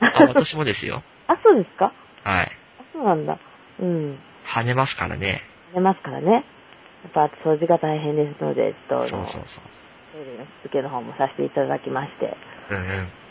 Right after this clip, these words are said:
Speaker 2: まあ、座りションしろよって言うだけなんですけどね。
Speaker 1: <laughs>
Speaker 2: うん。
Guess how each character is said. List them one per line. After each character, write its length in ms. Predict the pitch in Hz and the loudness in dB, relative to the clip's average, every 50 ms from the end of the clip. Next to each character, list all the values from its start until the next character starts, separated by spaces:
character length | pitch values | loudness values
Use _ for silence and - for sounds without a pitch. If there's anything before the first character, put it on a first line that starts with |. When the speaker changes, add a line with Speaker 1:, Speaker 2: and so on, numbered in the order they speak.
| - - | -18 -16
Speaker 2:
ま 100 | 185 160 | -16 -12
あ、 60 | - | -4
座 140 | - 175 160 | 0 4 4
り 100 | 185 147 | 4 4
シ 80 | - 175 | 4 4
ョ 60 | 165 | 4
ン 40 | 156 | 6
し 60 | - | 6
ろ 120 | 208 170 139 | 8 8 10
よ 100 | 143 156 | 10 8
っ 20 | 156 | 6
て 120 | - 147 | 6 6
言 80 | 147 151 | 6 8
う 40 | |
だ 140 | 151 160 156 | 8 6 6
け 80 | 143 147 | 4 4
な 120 | 143 127 | 2 2
ん 60 | 107 98 | 0 -4
で 60 | - | -10
す 60 | - | -8
け 80 | - 131 | -8 -6
ど 60 | 131 | -2
ね。 100 | 147 202 | 0 4
Speaker 1:
<laughs> 680 | - - - - 151 135 127 139 131 127 120 - - - - - - - - - - - - - - - - - - - - - - - - - - - - - - - - 302 254 - | 4 6 6 6 4 4 2 2 0 0 -2 -2 -4 -8 -12 -16 -20 -20 -20 -20 -20 -20 -20 -20 -20 -20 -20 -20 -20 -20 -20 -20 -20 -20 -20 -14 -10 -6 -6 -4 -4 -4 -6 -6 -6 -4
Speaker 2:
う 40 | 170 | -4
ん。 320 | 156 147 143 143 143 139 | -2 -2 -2 -4 -6 -8